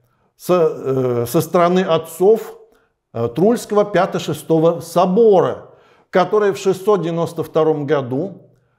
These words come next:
шестьдесят восьмым правилом запретили подобную практику. Однако она, как мы с вами видим, к сожалению, не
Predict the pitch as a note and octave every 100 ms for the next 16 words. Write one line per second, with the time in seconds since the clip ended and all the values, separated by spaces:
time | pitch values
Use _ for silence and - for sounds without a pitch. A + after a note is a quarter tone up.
0 | _ - F3 F#3 F#3 G#3 G3+ D#3+ D#3+ E3
1 | E3 D#3 D3+ D3 D#3 F3 G#3 G#3 G3 -
2 | _ C3 F#3 A#3 A3+ F#3+ - F3 F3+ A3
3 | G#3+ - - D#3+ D3+ D3 D#3 D#3+ E3+ -
4 | - E3 D3+ - A#2 - G2+ _ _ _
5 | - G3 C#4 C#4 E3 D3+ G3+ A#3 D#3 C#3+
6 | C#3+ - B2+ A2+ C3 A3 G#3+ G#3 - _
7 | - F3+ - A#2+ F3 F#3+ F#3+ F#3+ - _
8 | _ _ _ A#2 B2 F#3 F#3+